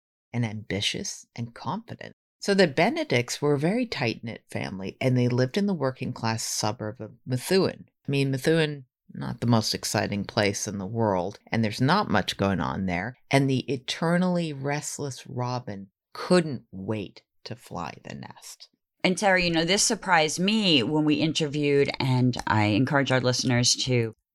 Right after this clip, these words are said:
Speaker 2: l-, listen to our, our interview with N J, who was a former prostitute from the combat zone, because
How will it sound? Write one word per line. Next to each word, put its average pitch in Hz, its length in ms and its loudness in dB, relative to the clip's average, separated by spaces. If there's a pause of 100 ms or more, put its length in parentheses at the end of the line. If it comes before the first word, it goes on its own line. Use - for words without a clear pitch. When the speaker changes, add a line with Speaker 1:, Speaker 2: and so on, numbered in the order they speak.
Speaker 2:
l-, 139 280 0
listen 139 320 4
to 139 160 2
our, 123 240 4
our 123 180 2
interview 127 540 2
with 120 180 2
N 147 260 2
J, 123 560 2 (120)
who 139 140 4
was 127 180 2
a 123 40 -6
former 120 300 2
prostitute 117 640 2
from 120 200 4
the 113 60 0
combat 117 540 0
zone, 123 200 2
because 123 280 -2